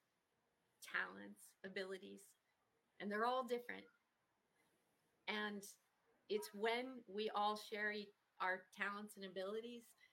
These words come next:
that everything comes together and, and works. Everybody gets empowered if, if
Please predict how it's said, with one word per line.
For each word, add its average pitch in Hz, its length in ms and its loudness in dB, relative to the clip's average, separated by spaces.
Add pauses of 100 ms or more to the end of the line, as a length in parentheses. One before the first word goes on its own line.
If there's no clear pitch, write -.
(220)
that 202 260 2 (1000)
everything 220 500 2
comes 196 280 0
together 185 460 0
and, 175 100 -6 (220)
and 175 160 -8
works. - 420 -6 (100)
Everybody 220 480 2
gets 208 260 0
empowered 208 560 2
if, 196 120 -4 (680)
if 202 140 2